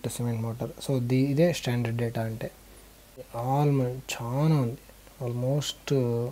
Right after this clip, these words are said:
all kind of task కవర్ అయిపోయింటాయి. ఎక్స్-, కొన్ని ఎక్సెప్షనల్ కేసెస్ ఉంటాయి. For example,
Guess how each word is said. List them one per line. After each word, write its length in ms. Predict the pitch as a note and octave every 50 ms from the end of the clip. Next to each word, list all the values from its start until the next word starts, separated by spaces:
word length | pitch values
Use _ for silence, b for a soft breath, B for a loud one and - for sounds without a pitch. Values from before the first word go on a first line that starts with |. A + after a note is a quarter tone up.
| - - - -
all 300 | C3+ B2 B2 C3 C#3 C#3+
kind 280 | C#3 - C#3+ C3 B2+ B2
of 140 | B2 A#2 - - - - - -
task 580 | A#2 B2 B2 - - - - D3 B2+ A#2+ A#2 A2+
కవర్ 220 | - B2 A#2 A#2+ A#2+
అయిపోయింటాయి. 480 | A2+ A2+ B2 A#2 A2 A2 B2 A2+ A#2+
ఎక్స్-, 300 | A#2+ - - - - - - - B B B B B B B B B B B B -
కొన్ని 360 | - E3 D#3 D#3+ E3 D#3 C#3+ C3
ఎక్సెప్షనల్ 680 | B2+ - - - E3 D#3 C#3+ - - D#3+ D3+ D3 C#3+ C#3
కేసెస్ 440 | - - C3+ C3 - D3+ C#3+ -
ఉంటాయి. 300 | C3+ A#2+ A#2 A#2+ A2+ A2 - B B B B B B B - - - -
For 160 | C#3 C3+ B2+
example, 560 | B2 C3 C#3 C3 C3+ C3 D#3 C#3+ B2 A#2 A#2